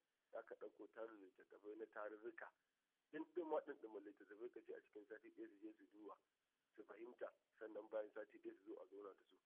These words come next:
Sannan kuma a, a yau ɗin nan nake karantawa a jarida, ƙa'idojin taron da za a gabatar ma an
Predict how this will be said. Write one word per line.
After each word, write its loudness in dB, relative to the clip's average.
Sannan 2
kuma 4
a, 4
a 4
yau 12
ɗin -2
nan 6
nake 0
karantawa 0
a -8
jarida, -6
ƙa'idojin 6
taron 4
da -6
za 8
a 4
gabatar -6
ma -2
an -2